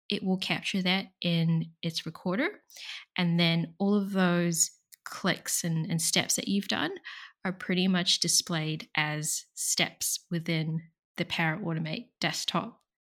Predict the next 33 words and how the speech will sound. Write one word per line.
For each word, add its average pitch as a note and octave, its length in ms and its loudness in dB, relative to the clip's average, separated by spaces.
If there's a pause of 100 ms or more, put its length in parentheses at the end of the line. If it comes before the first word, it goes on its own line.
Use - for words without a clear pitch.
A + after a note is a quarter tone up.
(180)
flow D#3+ 380 -2 (140)
app. E3 300 -4 (640)
And E3 200 4
it's, D#3+ 300 0
it's - 160 -2
really C4+ 220 4
cool E3 300 0
because E3+ 680 0 (140)
once - 540 0
you've G#3 160 0
captured - 400 -4
those D#3+ 160 -2
steps, - 460 0
you E3 160 -4
can E3 160 -2
begin E3 340 0
to D#3+ 300 -2 (440)
modify G#3+ 560 2
it G4 100 0 (120)
as F#3+ 160 0
well D#3+ 200 0
as D#3+ 160 -2
pull E3+ 320 -2
in D#3+ 300 0
any E3 240 2
other D#3 440 -2
actions D#3 520 -4
or D#3 140 -10
operations E3 640 -6
that E3 100 -10
are D#3 80 -4
available D3+ 640 -6 (500)
in D3 440 -4